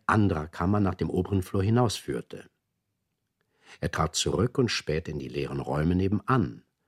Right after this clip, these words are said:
Dann zog er die offene Tür ins Schloss und drehte wie unwillkürlich von innen den rostigen Schlüssel um. Wieder sank die schwüle Stille auf Haus und Wald, und wieder lehnte er halb wach, halb träumend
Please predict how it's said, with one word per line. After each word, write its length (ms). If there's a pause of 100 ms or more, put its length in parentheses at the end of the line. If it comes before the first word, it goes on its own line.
(180)
Dann 160
zog 240
er 60
die 200
offene 340
Tür 160
ins 140
Schloss 540 (420)
und 180
drehte 320
wie 120
unwillkürlich 760
von 200
innen 340
den 160
rostigen 560
Schlüssel 600
um. 280 (2250)
Wieder 680 (280)
sank 320
die 100
schwüle 460
Stille 500
auf 200
Haus 260
und 180
Wald, 420
und 220
wieder 320
lehnte 380
er 220
halb 240
wach, 380
halb 200
träumend 580